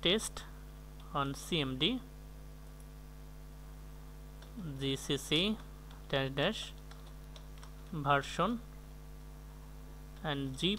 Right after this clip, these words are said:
plus plus dash dash version.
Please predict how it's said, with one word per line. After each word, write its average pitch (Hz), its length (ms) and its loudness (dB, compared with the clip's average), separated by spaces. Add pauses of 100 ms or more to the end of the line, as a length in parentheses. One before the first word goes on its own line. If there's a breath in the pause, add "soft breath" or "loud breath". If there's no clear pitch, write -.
plus 135 240 8
plus 151 540 6 (280 loud breath)
dash 147 380 4
dash 151 420 2 (1800)
version. 147 500 4